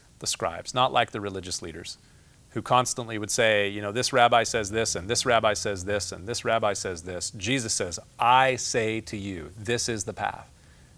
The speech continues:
This is the only way." Those are important things for us to take heed to, to listen to. Father God, I pray that you would cause us to take your word into our hearts and that we would think about it this week and that you would work a work of transformation in us, that we would not be those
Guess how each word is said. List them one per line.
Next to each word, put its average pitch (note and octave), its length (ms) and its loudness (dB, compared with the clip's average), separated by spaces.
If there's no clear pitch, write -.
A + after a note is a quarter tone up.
This A2 300 -2
is G2+ 180 -6
the G2+ 100 -6
only F#2 220 -10
way." E2+ 260 -12
Those B2 160 0
are D3+ 60 2
important C#3+ 340 4
things C3 180 2
for B2+ 120 0
us A2+ 180 4
to A2 300 -4
take A2+ 260 -2
heed B2 240 -2
to, C#3 260 -2
to - 80 -14
listen F#2+ 300 -6
to. G#2 160 -12
Father D3 220 8
God, C#3+ 160 10
I B2 60 6
pray C#3+ 280 2
that A2+ 140 0
you C#3 340 2
would A2+ 200 -4
cause B2+ 360 6
us A#2 300 2
to A2 240 -2
take C3+ 260 0
your C3 120 0
word A#2 200 0
into C3+ 320 -2
our C3 100 4
hearts F#2 320 -2
and G2 120 -10
that G2 80 -8
we G#2 120 -6
would G2+ 100 -6
think B2+ 220 -2
about A#2 220 4
it G#2 60 -8
this - 200 -6
week G2 220 -8
and G2 140 -8
that G#2+ 120 -10
you A#2+ 240 -2
would B2 140 0
work A#2+ 300 0
a A2+ 60 0
work A2 260 -2
of G2 80 -6
transformation G2 720 -4
in F#2 200 -10
us, E2 180 -8
that - 180 -8
we A#2+ 140 -2
would C#3+ 160 -2
not C3 260 2
be B2+ 140 -2
those F#2+ 480 -4